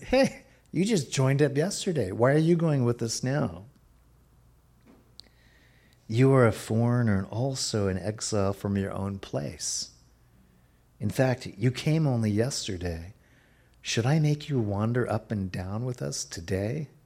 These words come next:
Since I go, I know not where. Return and take your brethren back. Mercy and truth be with you." This is David caring about somebody that he sees as a newcomer right now.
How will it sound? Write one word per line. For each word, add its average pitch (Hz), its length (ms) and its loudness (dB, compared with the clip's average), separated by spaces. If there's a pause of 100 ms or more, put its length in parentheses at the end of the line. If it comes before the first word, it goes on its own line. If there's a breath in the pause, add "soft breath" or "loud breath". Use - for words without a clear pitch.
(460 soft breath)
Since - 280 -2
I 120 180 2
go, 117 600 2
I 104 200 2
know 104 260 2
not 113 320 -2
where. 107 680 4 (420 loud breath)
Return 98 840 -4 (120)
and 98 120 -8
take - 300 -10
your 110 120 -4
brethren 92 500 -4
back. 87 480 -10
Mercy 101 800 -2 (520 soft breath)
and 95 200 -6
truth 98 420 -4
be 92 140 -10
with 87 300 -12
you." 110 180 -12
This 120 180 -4
is 117 160 -4
David 95 540 -2
caring 98 420 -8
about 95 260 -10
somebody 98 480 -6 (380 loud breath)
that 101 120 -2
he 101 100 -2
sees 104 360 -2
as 95 160 -4
a 95 40 -4
newcomer 95 540 -4
right 90 260 -6
now. 92 420 -8